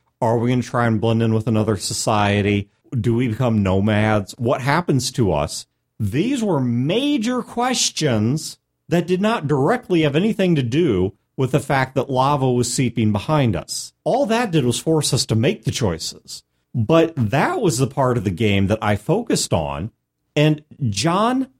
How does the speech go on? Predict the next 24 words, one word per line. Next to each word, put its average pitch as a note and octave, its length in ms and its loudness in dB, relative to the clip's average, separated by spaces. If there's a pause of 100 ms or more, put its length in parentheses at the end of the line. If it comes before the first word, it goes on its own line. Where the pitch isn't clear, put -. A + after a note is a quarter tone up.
(140)
put E3 320 -4
that D3 300 -2
in C#4+ 260 0
there. D2+ 260 -4 (480)
If C#3 200 0
John G3 440 0
had F3+ 220 2
not F#3 280 0
put F3+ 220 0
that D3+ 200 2
in A3 200 2
there, D2+ 320 -2 (320)
if C#3 160 0
John E3+ 360 0
had G3 200 0
not D#3 240 0
described E3+ 680 0
these F#2 280 -4
things, D#2+ 320 -6
if C3 120 2
John F#3+ 340 0
had E3+ 160 0
not C#3 260 0
said, A#2 460 0